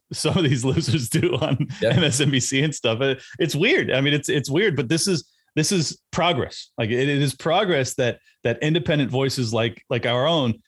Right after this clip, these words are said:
Speaker 1: are, are now getting such traction that, like, we were entities, you know, it's, it's weird. Um, but it's healthy. Like, this is what needs to happen, because, like, regardless of whether or not I'm right or wrong on everything I say, I am always trying to tell the truth.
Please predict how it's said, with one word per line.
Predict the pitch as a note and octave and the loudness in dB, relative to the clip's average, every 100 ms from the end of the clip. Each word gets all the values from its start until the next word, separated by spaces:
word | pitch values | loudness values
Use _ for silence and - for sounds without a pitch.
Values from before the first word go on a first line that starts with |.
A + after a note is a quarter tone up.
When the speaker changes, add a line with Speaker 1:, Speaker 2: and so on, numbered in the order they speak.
| _ - | _ -2
Speaker 1:
are, | C3 B2+ A#2+ - | 0 2 0 -2
are | B2 | -2
now | A#2 C3 C#3 | 0 2 0
getting | B2+ B2+ A2+ | 0 0 0
such | C#3 - | -2 -4
traction | - B2 D3 - G#2 | -2 -2 -2 -2 -2
that, | G#2 G2+ | -2 -2
like, | G2+ - - | -6 -8 -6
we | A2+ C#3+ C#3 B2+ - _ _ _ _ _ _ | -2 0 0 -4 -10 _ _ _ _ _ _
were | A#2 C3 C3+ B2+ - | -4 0 0 -2 -4
entities, | E3+ F#3 - F#2 D2+ - - | -2 0 -2 -4 -6 -14 -6
you | G#2+ | -2
know, | G2+ | -2
it's, | B2+ - | -2 -4
it's | A2 G2 | -6 -4
weird. | B2 A#3+ D3+ G#2 - _ _ - | 0 2 2 -2 -6 _ _ -4
Um, | A2 A2+ A2 A2 - | 0 2 2 0 -2
but | B2+ | 0
it's | C3 - - - | 0 -2 -6 -6
healthy. | C3 F#3+ - G2+ - | -2 -2 -2 -4 -4
Like, | A2 G2 | -4 -2
this | B2+ | -2
is | D3+ | 0
what | C3 A2+ | 0 0
needs | C3+ C#3 | 0 0
to | - | 0
happen, | B2+ E3+ F3 F#2+ | 0 0 -2 -6
because, | F2+ B2+ A2+ A2 | -4 -4 -2 -4
like, | G2+ - _ _ _ _ _ _ - | -6 -10 _ _ _ _ _ _ -6
regardless | B2 F#3 G#3+ D#3 | -2 0 0 0
of | |
whether | C3+ D#3 C#3+ | 0 2 2
or | |
not | C3+ C3+ | 2 2
I'm | A#2+ | 0
right | A#2+ C#3+ | 0 0
or | B2 | 0
wrong | G2+ D#3 F3+ | 0 0 0
on | A2+ G#2+ | 0 -2
everything | A2 G2+ G#2+ | -2 -4 -2
I | G#2 | -4
say, | - A2+ | -2 -2
I | G#2 F3 | 0 0
am | A#2+ - | 0 0
always | D#3+ F#3 D3 A2 | 0 2 2 0
trying | - C3 G#2+ | -2 -2 -2
to | |
tell | G2 A2+ | -2 -2
the | F2+ | -4
truth. | - B2 E2+ | -6 -6 -8